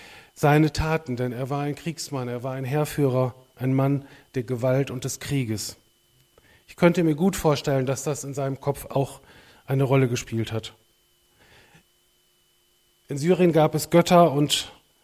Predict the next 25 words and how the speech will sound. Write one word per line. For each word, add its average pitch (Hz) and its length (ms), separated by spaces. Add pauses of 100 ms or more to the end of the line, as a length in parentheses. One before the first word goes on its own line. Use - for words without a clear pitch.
(840)
die 143 80
Götter 147 460
haben 143 200
ihm 139 180
nicht 135 200
helfen 123 300
können, 107 320 (640)
auch 131 160
die 143 140
Ärzte 143 420
nicht. 113 320 (960)
Und 143 240
dann 190 180
plötzlich 175 640 (800)
bekommt 156 360
er 151 80
eine 143 200
Information. 147 880 (1300)
In 117 100
seinem 139 280
Haushalt 160 420
lebte 156 340
ein 135 240 (380)
jüdisches 160 480
Mädchen, 185 560